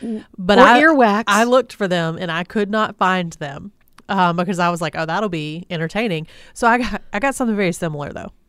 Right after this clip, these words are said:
Speaker 1: You got very some. Okay, now they have the, I'm not even sure what they call those. Are those Mary Janes? That, no, that's like a little nougaty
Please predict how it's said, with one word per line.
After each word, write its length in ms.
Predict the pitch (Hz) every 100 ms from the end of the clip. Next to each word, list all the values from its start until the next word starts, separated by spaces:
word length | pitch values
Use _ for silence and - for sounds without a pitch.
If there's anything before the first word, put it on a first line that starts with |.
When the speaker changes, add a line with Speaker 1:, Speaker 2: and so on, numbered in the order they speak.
| -
Speaker 1:
You 80 | 226
got 100 | 226
very 240 | 214 220
some. 300 | 208 214 190 - - - - 233
Okay, 220 | 247 262
now 260 | 262 240 233
they 280 | 240 330
have 520 | 370 277 294 294 226 196
the, 220 | 190 185
I'm 140 | 214 277
not 100 | 302
even 120 | 262
sure 200 | 226 -
what 180 | 202 185
they 100 | 170
call 480 | - - - 196 214
those. 360 | 233 233 233 - - - 190
Are 80 |
those 220 | 202 311 285
Mary 340 | 247 254 247
Janes? 580 | 185 185 185 214 233 214
That, 140 | 208
no, 140 | 214 214
that's 240 | 277 -
like 180 | 262 220
a 100 | 185
little 600 | 190 185 170 165 165 175
nougaty 580 | 175 190 180 165 156